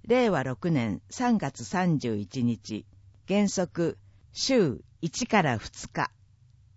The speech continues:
一日六時間勤務。謝礼、一時間二千円。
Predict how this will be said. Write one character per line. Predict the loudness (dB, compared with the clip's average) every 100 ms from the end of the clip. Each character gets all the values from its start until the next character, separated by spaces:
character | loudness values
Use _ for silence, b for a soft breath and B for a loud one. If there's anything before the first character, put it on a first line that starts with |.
| _ _ _ -12
一 | -10 0 4
日 | 4 2 -2 0
六 | -2 0 0
時 | 0
間 | 0 2 2
勤 | 0 2 2
務。 | 2 -4 -18 _ _ _ _ _ _ _ _ -20
謝 | -6 0 2
礼、 | 2 0 -4 -14 _ _ _ _ -8
一 | -8 -2 0
時 | 0
間 | 2 2 4 2
二 | 2
千 | 2 4 6
円。 | 4 2 -2